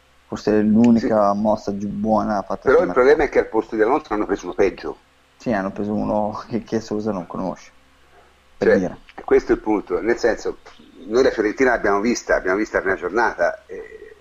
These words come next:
Speaker 2: insomma, la squadra è, è quella lì, è una squadra che l'anno scorso all'inizio sull'entusiasmo, sulla cosa, su, sull'estrema s-, preparazione fisica, una preparazione molto accelerata l'anno scorso.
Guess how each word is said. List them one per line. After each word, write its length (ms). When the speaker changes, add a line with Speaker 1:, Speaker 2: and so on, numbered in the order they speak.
Speaker 2:
insomma, 320
la 100
squadra 580
è, 720
è 80
quella 240
lì, 140
è 40
una 120
squadra 320
che 80
l'anno 240
scorso 360
all'inizio 640
sull'entusiasmo, 840
sulla 220
cosa, 360
su, 320
sull'estrema 1400
s-, 440
preparazione 840
fisica, 380
una 80
preparazione 480
molto 180
accelerata 480
l'anno 260
scorso. 280